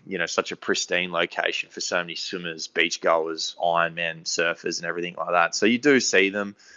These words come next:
Um, yeah, of course. I'd be lying to tell you I wouldn't think, I don't think about them, um, when I'm out there training. But most of the time, it, it, I mean, it just doesn't, you don't think about it. I'm not really too bothered by it. But, um,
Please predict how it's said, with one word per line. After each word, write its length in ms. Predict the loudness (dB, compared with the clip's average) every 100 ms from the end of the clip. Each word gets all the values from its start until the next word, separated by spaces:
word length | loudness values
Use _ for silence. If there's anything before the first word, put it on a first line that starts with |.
| -20 _
Um, 380 | 4 4 4 0
yeah, 220 | -4 -2 -2
of 140 | -2
course. 420 | -2 -2 -2 -8 -10
I'd 120 | -6
be 100 | -4
lying 280 | 0 0 -2
to 80 | -4
tell 180 | -4
you 60 | -2
I 60 | -4
wouldn't 260 | -6 -8
think, 260 | -10 -10 -10 -2
I 100 | 0
don't 220 | 0 -2
think 200 | -8 -10
about 320 | -6 -6 -6
them, 160 | -14 -18 _ -8
um, 440 | -6 -6 -8 -12 _ _
when 140 | -6
I'm 80 | -4
out 160 | -2 -2
there 140 | -4
training. 460 | -2 -2 -2 -4 0
But 180 | 0 0 -10 -20 -20 _
most 300 | 2 2 2
of 40 | -4
the 80 | -8
time, 400 | -2 0 0 -2
it, 160 | -8 -6
it, 120 | -8 -8 -8
I 120 | -6
mean, 180 | -4 -6
it 120 | -8
just 180 | -4 2
doesn't, 280 | 2 0
you 60 | 0
don't 180 | 0 0
think 200 | -4 -2
about 240 | 4 4
it. 100 | 4 -2
I'm 80 | -4
not 140 | -2
really 180 | 0 -2
too 180 | -2 -4
bothered 380 | 0 0 0
by 280 | 2 4 4
it. 80 | 2
But, 240 | 4 4 4 -6 -10 -10 -2
um, 360 | 2 2 0